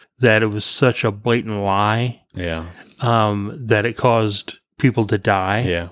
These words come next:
Speaker 2: unnecessary deaths, really.
Speaker 1: A-, a-, and, and I'm reading in between the lines, and I hope you listeners will too. They're getting the individual soldier, which is some young eighteen-year-old kid.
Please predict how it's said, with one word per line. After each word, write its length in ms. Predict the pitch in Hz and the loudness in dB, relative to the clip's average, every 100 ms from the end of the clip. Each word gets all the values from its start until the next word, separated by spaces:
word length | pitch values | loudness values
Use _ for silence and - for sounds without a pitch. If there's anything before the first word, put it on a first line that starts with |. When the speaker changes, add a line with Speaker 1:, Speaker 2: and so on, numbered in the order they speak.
| - | -6
Speaker 2:
unnecessary 680 | 92 92 92 - 87 92 90 | -4 -2 -4 -6 -8 -8 -6
deaths, 420 | 92 95 98 - | -6 -8 -8 -6
really. 400 | 170 165 92 98 | -4 -4 -6 -4
Speaker 1:
A-, 40 | 156 | -2
a-, 20 | |
and, 380 | 139 143 135 143 | -2 0 0 -2
and 480 | - 139 120 113 - _ _ | -4 -2 -2 -6 -18 _ _
I'm 280 | - 143 170 | 0 4 6
reading 300 | 170 180 147 | 6 4 4
in 160 | 143 151 | 4 2
between 380 | 127 - 147 127 | 0 -2 2 2
the 80 | 104 | 2
lines, 500 | 101 113 107 104 - | 2 2 2 -2 -4
and 160 | 123 | -4
I 80 | 110 | -2
hope 260 | 113 131 127 | 0 -2 0
you 280 | 120 107 104 | 0 -2 -6
listeners 680 | 311 156 120 - 113 107 98 | -14 -4 -4 -2 -2 -2 -2
will 200 | 123 107 | -4 -4
too. 300 | 98 117 101 - _ _ | -2 -4 -4 -8 _ _
They're 180 | 127 127 | 2 4
getting 460 | 139 196 139 120 - _ | 4 2 2 -2 -6 _
the 160 | - 131 | -4 -2
individual 640 | 127 156 151 139 139 131 | 0 2 4 2 2 0
soldier, 540 | 120 - 107 98 95 92 _ _ | 0 -2 -4 -4 -8 -8 _ _
which 220 | 123 - | -10 -6
is 100 | 110 | -6
some 300 | - 165 147 | -4 0 2
young 400 | 127 117 117 113 - | 2 2 0 -4 0
eighteen-year-old 760 | 127 131 156 131 127 123 120 | 0 0 0 0 2 2 0
kid. 500 | - - 104 95 95 | -6 -6 -4 -4 -8